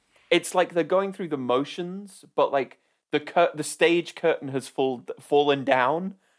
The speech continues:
and you can see that there's nothing back there. Um, and, and I, I guess, I guess I'm sort of wondering, like, is, is that part of the appeal?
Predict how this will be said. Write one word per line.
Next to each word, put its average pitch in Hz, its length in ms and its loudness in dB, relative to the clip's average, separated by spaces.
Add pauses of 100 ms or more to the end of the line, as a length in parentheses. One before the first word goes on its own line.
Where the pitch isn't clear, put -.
(140)
and 147 200 2
you 147 100 -8
can 147 160 -10
see 139 320 0
that 131 180 -2
there's 127 240 -2
nothing 135 480 -2
back 120 340 0
there. 87 280 -4 (1080)
Um, 147 420 2 (1500)
and, 175 280 2
and 185 240 -2
I, 190 260 -2
I 190 100 0
guess, 247 320 -6 (180)
I 185 60 -2
guess 277 340 -4
I'm 190 140 -6
sort 226 220 -4
of 190 60 -6
wondering, 196 480 -2
like, - 260 -4 (840)
is, 190 300 0
is 180 100 2
that 233 220 0
part 214 240 2
of 170 140 -4
the 180 120 -2
appeal? 220 600 -2